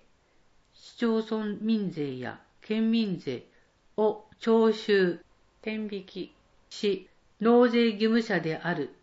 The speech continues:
従業員に代わって、従業員の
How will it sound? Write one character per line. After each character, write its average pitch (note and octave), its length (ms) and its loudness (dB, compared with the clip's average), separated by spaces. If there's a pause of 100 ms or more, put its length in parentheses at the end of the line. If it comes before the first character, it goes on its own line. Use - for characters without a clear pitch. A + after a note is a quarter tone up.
従 A#3+ 300 2
業 A#3 320 6
員 D#3+ 240 -2
に C#3 100 -8
代 F3 220 -4
わ F#3+ 140 0
っ F#3+ 60 -10 (220)
て、 - 320 -4 (580)
従 B3 260 4
業 A#3 300 6
員 D#3 280 -2
の B2 200 -10